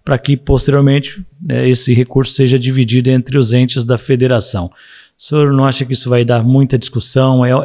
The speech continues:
é, é um, uma discussão necessária, mas que vai gerar muita polêmica, porque estados e municípios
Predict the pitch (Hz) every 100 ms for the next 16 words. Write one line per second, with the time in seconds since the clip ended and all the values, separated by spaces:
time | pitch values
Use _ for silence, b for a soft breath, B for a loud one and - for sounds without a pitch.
0 | 135 151 - 160 202 175 135 120 123 -
1 | 131 131 135 131 131 - 147 170 180 -
2 | B B B B 123 127 143 156 175 151
3 | 135 139 139 139 139 156 170 190 202 202
4 | - 185 160 170 - 151 143 170 180 175
5 | 170 170 196